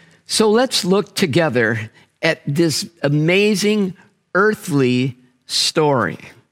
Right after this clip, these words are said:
The details, first of all, of the travel of Joseph and Mary to Bethlehem is unique in the fact that Doctor Luke,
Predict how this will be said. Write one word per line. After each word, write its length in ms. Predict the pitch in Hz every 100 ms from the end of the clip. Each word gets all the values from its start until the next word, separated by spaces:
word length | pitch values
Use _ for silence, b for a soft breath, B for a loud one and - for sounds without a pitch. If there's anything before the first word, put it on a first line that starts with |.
| B B B B B _
The 120 | 147 170
details, 680 | - 277 311 175 156 131
first 380 | - 208 185 -
of 100 | 135
all, 260 | 131 117 -
of 180 | 160 139
the 80 | 156
travel 580 | - - 180 170 143
of 120 | 117 127
Joseph 460 | 160 160 156 165
and 180 | 165 151
Mary 320 | 127 117 117
to 180 | 117 156
Bethlehem 800 | 117 156 156 131 113 110 107 117 b b b b b
is 440 | - 180 156 135 -
unique 760 | 147 135 165 165 175 139 - 160
in 100 | 165
the 60 |
fact 340 | 151 196 180 -
that 280 | 156 - 123
Doctor 500 | 156 202 - 233 208
Luke, 540 | 165 123 120 120 -